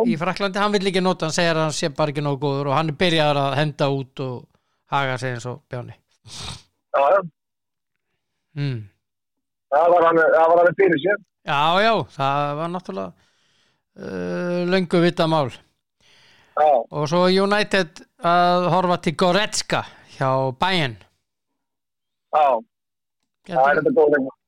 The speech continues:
Speaker 1: ge-, geturðu hugsað þér að, að sjá hann í þínu liði?
Speaker 2: Já,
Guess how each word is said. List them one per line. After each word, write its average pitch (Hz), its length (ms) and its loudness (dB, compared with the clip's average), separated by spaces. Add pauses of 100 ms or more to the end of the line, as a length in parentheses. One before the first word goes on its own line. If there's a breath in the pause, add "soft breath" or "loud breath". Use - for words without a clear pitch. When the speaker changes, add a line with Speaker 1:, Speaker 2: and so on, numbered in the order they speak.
(140)
Speaker 1:
ge-, 160 220 -8
geturðu 170 380 -2
hugsað 214 360 0
þér 208 80 2
að, 202 240 2
að 190 200 0
sjá 202 200 -2
hann 220 260 0
í 226 120 -4 (280)
þínu 226 300 -8
liði? 233 240 -4 (880)
Speaker 2:
Já, 180 140 4